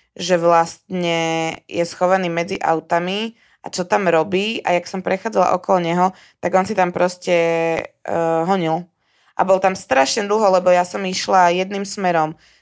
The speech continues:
do kaviarne zobrať si kávu a raňajky a vracala som sa možno po pätnástich minútach a stále tam bol a žmolil si ten penis.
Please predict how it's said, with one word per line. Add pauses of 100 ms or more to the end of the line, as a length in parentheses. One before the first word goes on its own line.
do
kaviarne
zobrať
si
kávu
a
raňajky (240)
a
vracala
som
sa
možno
po
pätnástich
minútach
a
stále
tam
bol
a
žmolil
si
ten
penis.